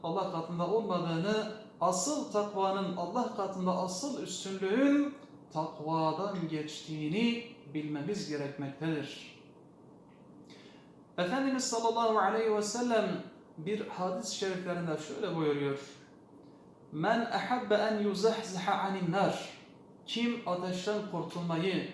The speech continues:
ateşten uzaklaştırılmayı istiyorsa,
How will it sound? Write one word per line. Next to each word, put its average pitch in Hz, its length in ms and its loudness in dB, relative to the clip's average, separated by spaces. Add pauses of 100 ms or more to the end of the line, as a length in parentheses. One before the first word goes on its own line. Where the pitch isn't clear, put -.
(260)
ateşten 185 580 0 (120)
uzaklaştırılmayı 180 1040 -2
istiyorsa, 185 920 2